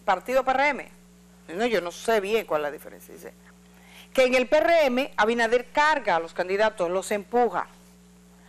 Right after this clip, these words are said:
Y en los otros partidos, esos candidatos empujan a sus candidatos a la presidencia, particularmente en el P L D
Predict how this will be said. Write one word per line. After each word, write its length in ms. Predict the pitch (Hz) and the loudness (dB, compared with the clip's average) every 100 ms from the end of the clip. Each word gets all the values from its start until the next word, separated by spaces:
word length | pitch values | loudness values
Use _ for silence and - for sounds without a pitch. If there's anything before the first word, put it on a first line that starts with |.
| - - | -14 0
Y 140 | 233 | 2
en 60 | 226 | 2
los 120 | 220 | 2
otros 240 | 247 269 | 0 0
partidos, 640 | 294 269 254 254 220 214 - | 2 0 0 -2 0 -2 0
esos 380 | 233 294 269 - | 2 2 -2 -2
candidatos 460 | 269 262 233 214 | -2 2 0 2
empujan 420 | 208 190 233 220 208 | 0 0 0 2 0
a 60 | |
sus 260 | 202 175 - | -4 -8 -8
candidatos 460 | 180 175 170 165 | -6 -2 -2 0
a 40 | 180 | 0
la 80 | 170 | -2
presidencia, 580 | 165 156 156 - - | -8 -14 -18 -18 -8
particularmente 840 | - 208 208 208 208 240 247 254 220 | -2 -2 -2 -2 0 0 -2 -6 -4
en 80 | |
el 80 | 180 | -4
P 100 | 180 | -2
L 140 | 170 175 | -2 -2
D 160 | 175 | -6